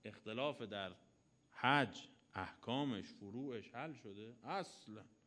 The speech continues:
اصلاً حل نشده. کافیه شما فتواهای مذاهب مختلف رو تو حج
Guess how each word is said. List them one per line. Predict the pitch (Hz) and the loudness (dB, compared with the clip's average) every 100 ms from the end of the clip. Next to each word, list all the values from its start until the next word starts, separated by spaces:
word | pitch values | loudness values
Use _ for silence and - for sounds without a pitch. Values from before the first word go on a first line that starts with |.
| _ _ _ _ _ _ _ _ _ _ _ _ _ _ _ _ _ - | _ _ _ _ _ _ _ _ _ _ _ _ _ _ _ _ _ -10
اصلاً | - - | -8 -6
حل | 104 | -6
نشده. | 101 95 98 - - - - _ _ _ _ _ _ _ _ _ _ _ _ _ _ _ _ _ - | -6 -10 -14 -20 -20 -20 -20 _ _ _ _ _ _ _ _ _ _ _ _ _ _ _ _ _ 0
کافیه | 117 110 113 135 | 6 6 8 6
شما | 113 117 117 113 110 - - - - - _ _ _ _ _ _ _ _ _ _ _ _ - - - - - - _ _ - | 6 6 6 6 2 -6 -16 -20 -20 -20 _ _ _ _ _ _ _ _ _ _ _ _ -20 -20 -20 -20 -20 -20 _ _ -8
فتواهای | 107 110 - 98 101 113 113 107 113 143 160 165 165 165 165 165 | -2 -2 -4 -10 -2 0 2 0 0 2 2 2 2 2 2 2
مذاهب | 160 135 113 120 120 139 | 0 -2 0 0 2 2
مختلف | 170 160 123 139 139 139 | 2 0 0 0 -2 -4
رو | |
تو | 131 123 | -6 -2
حج | 120 139 | 2 2